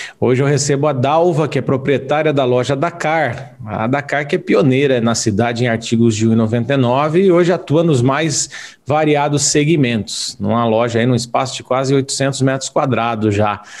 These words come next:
Dalva, obrigado por ter aceito o convite e tá comigo aqui hoje, viu?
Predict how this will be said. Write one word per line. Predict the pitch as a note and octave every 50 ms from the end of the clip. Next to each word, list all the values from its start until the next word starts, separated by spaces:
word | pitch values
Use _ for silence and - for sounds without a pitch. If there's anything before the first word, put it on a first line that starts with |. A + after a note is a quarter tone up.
| - - - - - - -
Dalva, | C3 D3 E3+ E3+ E3
obrigado | E3 D3 E3 D#3+ C3 D3 E3 F3 E3+
por | -
ter | - F3
aceito | D#3 - - F3 E3 D#3+
o | D#3+
convite | - - C3+ C3+ A#2 A#2+ D#3 D3+ - -
e |
tá | - E3+ E3+
comigo | D#3+ - F3 D#3+ E3 E3 E3
aqui | E3+ E3+ E3+
hoje, | E3+ D#3 D3+ C#3+ A2 A2+
viu? | A2 A#2+ D#3 F#3 F#3 E3+ - -